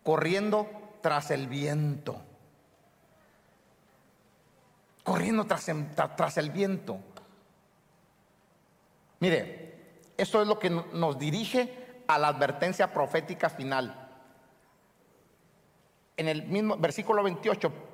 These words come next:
Parsin o Uparsin, Parsin o Uparsin, que es igual a Pérez o Pérez.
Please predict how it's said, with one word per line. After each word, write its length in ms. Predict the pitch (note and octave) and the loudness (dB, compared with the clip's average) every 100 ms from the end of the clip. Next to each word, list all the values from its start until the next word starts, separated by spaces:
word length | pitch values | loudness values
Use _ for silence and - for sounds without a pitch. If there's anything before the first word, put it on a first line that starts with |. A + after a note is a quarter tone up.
| - - | -14 4
Parsin 960 | F#3+ F3 - C#4+ B3 E3 A2+ G#2 - - - - - | 4 4 0 -2 0 0 -2 -8 -12 -20 -20 -20 2
o 100 | F#3+ | 4
Uparsin, 960 | F#3 F3+ D3 E3+ E3+ C4 B3 D3 A2 - - - - - _ _ _ - | 4 2 4 4 4 0 2 0 -4 -10 -18 -20 -20 -20 _ _ _ 2
Parsin 480 | F#3 F3 - B3+ | 4 4 0 2
o 80 | C4 | 4
Uparsin, 720 | G3+ - E3 - A3+ F#3 A2 - - - | 4 4 2 2 -2 -2 -4 -10 -18 -6
que 120 | F3+ | 0
es 120 | F#3+ | 0
igual 240 | G#3 G3 G3+ | 2 2 4
a 580 | E3+ - - - - - | 2 0 -14 -18 -20 -4
Pérez 760 | F3 E3+ A#3 G#3+ - - - - | 0 2 2 0 -4 -10 -12 -6
o 80 | C#3 | -6
Pérez. 880 | - A#3 E3 - - - - - | 2 4 4 -2 -10 -16 -18 -20